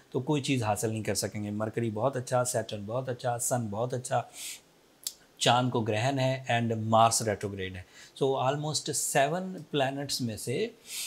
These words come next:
अ, फोर अच्छी फॉर्म में है, दो नुकसानदेह फॉर्म में है और एक न्यूट्रल है।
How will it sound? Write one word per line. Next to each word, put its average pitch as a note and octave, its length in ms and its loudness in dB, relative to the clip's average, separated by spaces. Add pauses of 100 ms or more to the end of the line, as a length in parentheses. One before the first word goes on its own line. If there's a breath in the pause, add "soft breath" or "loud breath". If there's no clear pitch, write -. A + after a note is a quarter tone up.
(240 loud breath)
अ, A#2+ 500 0 (100)
फोर E3+ 300 4
अच्छी E3 280 2
फॉर्म C3+ 260 2
में A2+ 140 -2
है, D#3 260 -2 (500 soft breath)
दो D3 360 4
नुकसानदेह C#3+ 600 6
फॉर्म B2 260 4
में A#2 120 0
है D3+ 140 0
और C#3+ 180 4
एक C#3+ 160 4
न्यूट्रल B2 480 0
है। F#2 200 -10